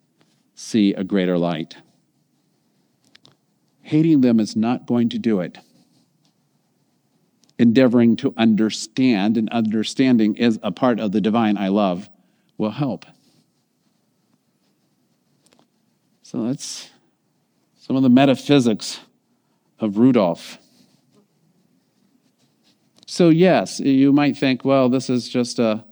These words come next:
a silly secular Christmas song,"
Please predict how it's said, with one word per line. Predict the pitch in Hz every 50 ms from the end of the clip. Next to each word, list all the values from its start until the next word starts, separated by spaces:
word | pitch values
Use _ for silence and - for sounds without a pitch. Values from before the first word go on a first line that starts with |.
| _ _ _ _ _ _ _ _ _ _ _ _ _ _ _ _ _ _ _ _ _ _ _ _ -
a | - 101 104
silly | - - - 139 131 127 123 120
secular | 117 - - 120 110 - 123 113 101 101
Christmas | 98 - - 113 - - - 104 92
song," | - - 117 101 95 90 90 92 95